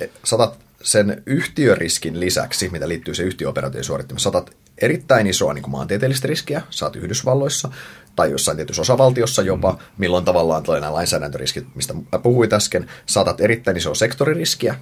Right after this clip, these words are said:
Speaker 1: tähän, niin kuin, kannabissektoriin liittyen käytännössä. Saatat, saatat, niin kuin, teemariskiä tai, niin kuin, trendiriskiä siihen kannabisosaken, niin kuin,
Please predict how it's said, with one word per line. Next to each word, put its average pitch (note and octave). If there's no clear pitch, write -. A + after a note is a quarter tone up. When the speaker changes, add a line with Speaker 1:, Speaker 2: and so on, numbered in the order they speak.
Speaker 1:
tähän, -
niin G#2
kuin, -
kannabissektoriin G#2+
liittyen F#2+
käytännössä. D#2+
Saatat, -
saatat, F2
niin C#2+
kuin, C#2
teemariskiä G#2
tai, F2+
niin E2+
kuin, D#2+
trendiriskiä F2
siihen D#2+
kannabisosaken, D2+
niin G1+
kuin, -